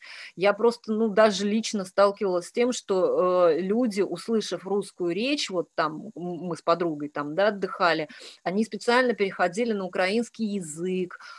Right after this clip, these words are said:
и, в общем-то, общались, э, при нас там на украинском.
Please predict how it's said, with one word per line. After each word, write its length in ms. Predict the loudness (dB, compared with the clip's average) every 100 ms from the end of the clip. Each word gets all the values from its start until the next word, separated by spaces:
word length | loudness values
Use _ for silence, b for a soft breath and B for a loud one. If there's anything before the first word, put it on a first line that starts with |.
| B _
и, 260 | -8 -4
в 80 | -2
общем-то, 520 | -2 -4 -8 -2 2
общались, 760 | 2 0 0 2 2 -2 -8 -8
э, 200 | -4 -4 -4
при 160 | -6
нас 320 | 2 2 2
там 240 | -2 -4 -2
на 80 | -6
украинском. 840 | 0 2 2 0 -10 -10 -12